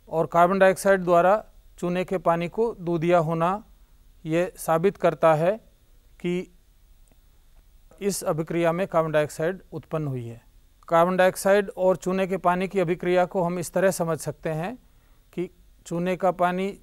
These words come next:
जिसको कि कैल्शियम हाइड्रोक्साइड कहते हैं, कैल्शियम हाइड्रोक्साइड जमा कार्बन डाइऑक्साइड, उससे प्राप्त होता है कैल्शियम कार्बोनेट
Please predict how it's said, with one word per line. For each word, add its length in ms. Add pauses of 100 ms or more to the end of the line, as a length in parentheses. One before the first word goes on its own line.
जिसको 320
कि 160
कैल्शियम 360
हाइड्रोक्साइड 520
कहते 320
हैं, 220 (680)
कैल्शियम 360
हाइड्रोक्साइड 680 (880)
जमा 380 (160)
कार्बन 260
डाइऑक्साइड, 580 (420)
उससे 240
प्राप्त 340
होता 260
है 120
कैल्शियम 440
कार्बोनेट 600